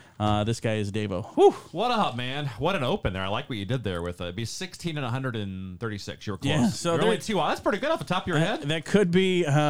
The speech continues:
Speaker 2: No, wait, that's wrong. It'd be sixteen and a hundred forty-six.
Speaker 1: So, yeah. <laughs> With that being said, I can definitely tell you that the, there's hope that the Royals could at least win twenty games this year. Just
Speaker 2: <laughs> Four more?
Speaker 1: <laughs> Four more.
Speaker 2: <laughs>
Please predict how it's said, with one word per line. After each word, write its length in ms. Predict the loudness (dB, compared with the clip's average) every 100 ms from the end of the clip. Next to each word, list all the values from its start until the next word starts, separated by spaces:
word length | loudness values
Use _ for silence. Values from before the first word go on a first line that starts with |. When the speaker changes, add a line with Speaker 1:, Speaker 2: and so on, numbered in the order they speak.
| 4 4 4 4
Speaker 2:
No, 100 | 2
wait, 120 | 0
that's 180 | -2 -2
wrong. 300 | -2 -4 -10 -18 -14
It'd 100 | -8
be 80 | -6
sixteen 340 | -6 -6 -4
and 60 | -4
a 40 |
hundred 220 | -2 -4
forty-six. 520 | -4 -8 -8 -12 -14 -12
Speaker 1:
So, 280 | -4 -2 0
yeah. 260 | 0 0 -2
<laughs> 40 | -10 -12 -14 -18 -18 -20 -20 _ 4
With 160 | 4 6
that 180 | 4 4
being 240 | 4 4
said, 320 | 4 2 2
I 120 | 2 0
can 160 | 2
definitely 340 | 4 4 2 4
tell 220 | 6 6
you 200 | 6 6
that 200 | 4 4
the, 240 | 4 4
there's 220 | 4 4 6
hope 240 | 4 4
that 140 | 0
the 60 | 4
Royals 300 | 6 6 4
could 180 | 4 4
at 140 | 6
least 300 | 4 4 2
win 140 | 2 4
twenty 260 | 4 4
games 260 | 2 0 -2
this 220 | -4 0
year. 160 | 2 2
Just 260 | 0 2
Speaker 2:
<laughs> 220 | 0 2 2
Four 220 | 4 6
more? 320 | 6 6 4
Speaker 1:
<laughs> 80 | 0
Four 300 | 4 8 8
more. 300 | 8 4
Speaker 2:
<laughs> 40 | 2